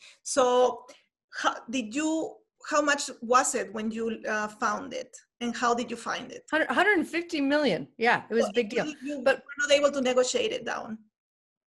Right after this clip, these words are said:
Speaker 2: Um, no, there was no negotiating in California. No, no, it was, I mean,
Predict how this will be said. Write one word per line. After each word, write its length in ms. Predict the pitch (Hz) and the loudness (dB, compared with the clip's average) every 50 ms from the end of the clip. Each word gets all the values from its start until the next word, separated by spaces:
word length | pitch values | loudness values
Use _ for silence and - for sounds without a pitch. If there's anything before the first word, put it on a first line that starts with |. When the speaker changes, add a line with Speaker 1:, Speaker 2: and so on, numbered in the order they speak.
| _ _ _ - - | _ _ _ 2 6
Speaker 2:
Um, 420 | 277 285 311 311 311 302 294 240 - - | 6 8 8 6 6 4 0 -6 -8 -10
no, 580 | 233 233 269 254 240 226 240 262 240 190 - - | -6 0 4 4 6 6 6 4 4 2 -2 -4
there 160 | 180 226 220 220 | -2 0 2 2
was 160 | 226 226 226 | 2 2 4
no 200 | 226 220 233 233 | 2 4 4 4
negotiating 600 | 233 226 220 226 220 247 247 285 226 208 202 196 | 2 2 4 4 2 4 4 2 2 2 2 0
in 140 | 185 175 180 | 0 -2 0
California. 580 | 175 - 202 190 185 185 185 190 196 202 190 165 | 4 4 4 4 4 0 0 -2 0 0 0 0
No, 300 | 175 180 185 196 208 202 | 2 2 2 2 2 2
no, 260 | 196 202 202 196 180 | 2 2 2 2 2
it 240 | 175 185 190 165 170 | 2 0 0 -2 -4
was, 240 | 190 202 190 185 | -4 -4 -4 -2
I 120 | - - 240 | 0 0 2
mean, 340 | 247 262 262 254 254 - | 4 4 4 2 0 -2